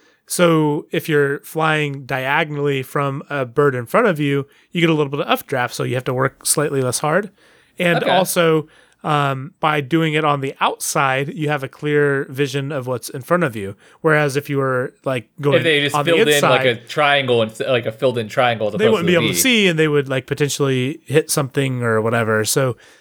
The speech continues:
Speaker 1: they,
Speaker 2: Okay.
Speaker 1: like, it's kind of a, like, it's just a naturally smart thing to do. It actually is what lots of, like, ships would do,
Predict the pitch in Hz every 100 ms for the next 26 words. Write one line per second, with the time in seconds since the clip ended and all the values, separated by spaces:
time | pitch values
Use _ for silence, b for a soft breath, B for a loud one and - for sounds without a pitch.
0 | b b - 147 180 202 160 151 147 -
1 | 170 160 147 143 135 135 139 - 160 151
2 | 165 147 156 147 147 196 - 190 185 180
3 | 170 - 160 156 - 151 131 131 139 131
4 | b b b 185 226 220 - 330 285 214
5 | 180 160 139 156 170 185 - 160 170 170
6 | - 165 147 131 143 - 269 151 127 -
7 | - 175 185 - 160 160 143 165 165 160
8 | 156 147